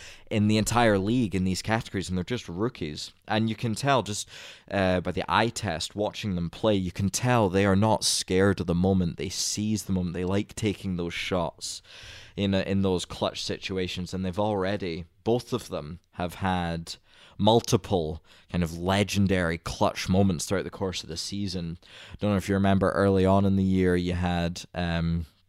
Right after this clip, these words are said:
Luka hit that crazy off-balance corner three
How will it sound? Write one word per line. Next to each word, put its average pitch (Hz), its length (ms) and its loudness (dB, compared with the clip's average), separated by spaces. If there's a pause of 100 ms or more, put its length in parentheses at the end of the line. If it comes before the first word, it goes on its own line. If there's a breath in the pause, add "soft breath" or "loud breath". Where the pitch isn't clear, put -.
(540)
Luka 95 440 2
hit 92 180 0
that 90 300 -2
crazy 117 840 2
off-balance 98 800 0
corner 95 460 0
three 95 640 0